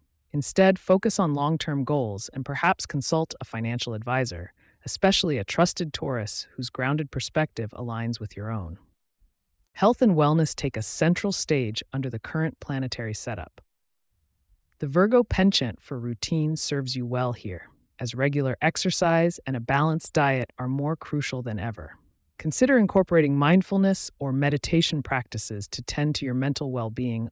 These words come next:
alongside the physical. On the romance front, Mars in Leo stirs passions but demands attention. Balance your giving nature with receiving the affection and recognition you deserve. If you are in a partnership,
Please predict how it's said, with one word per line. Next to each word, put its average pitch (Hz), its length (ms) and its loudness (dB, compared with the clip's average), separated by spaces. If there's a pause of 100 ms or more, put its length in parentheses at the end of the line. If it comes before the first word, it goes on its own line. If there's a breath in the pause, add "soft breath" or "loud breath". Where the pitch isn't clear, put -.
alongside 120 560 -6
the 113 40 -10
physical. - 540 -12 (800)
On 156 140 0
the 151 80 2
romance 170 480 6
front, 107 300 -4 (260)
Mars 170 340 6
in 160 160 2
Leo 151 240 4
stirs 151 380 2
passions 123 580 0
but - 220 -10
demands 147 420 0
attention. 135 600 -4 (520 soft breath)
Balance 175 420 4
your 143 80 -2
giving 139 300 0
nature 117 540 -4 (100)
with - 160 -10
receiving 147 480 -2
the 120 120 -2
affection 135 500 -4
and 110 160 -4
recognition 127 720 -2
you 117 180 -4
deserve. 98 640 -10 (800)
If - 160 -6
you 160 80 4
are 156 100 4
in 147 60 2
a 135 60 0
partnership, 151 640 2